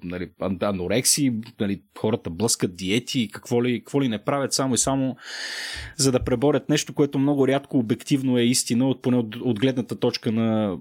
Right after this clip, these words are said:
на, на страничния наблюдател. Аз считам, че ти си изключително красив мъж, Никола, колкото и ти да вярваш в обратното. И тук наистина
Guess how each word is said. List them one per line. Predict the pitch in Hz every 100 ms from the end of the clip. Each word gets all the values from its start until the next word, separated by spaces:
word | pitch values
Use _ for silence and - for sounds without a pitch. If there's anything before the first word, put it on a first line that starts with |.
| - -
на, | 113
на | 110 110
страничния | - 113 120 - 117 104
наблюдател. | 101 95 92 90 95
Аз | 110 117 - -
считам, | - - 107 117 107
че | -
ти | 120
си | -
изключително | 107 - 110 - 104 90
красив | 87 90 98 -
мъж, | 92 - 101
Никола, | 92 - 117
колкото | 113 104 -
и | 104
ти | 113
да | 104 92 -
вярваш | 107 95 87 90
в | -
обратното. | 90 95 - 85 - 175 - - - - - -
И | 143 135
тук | 156 180 -
наистина | 151 - 160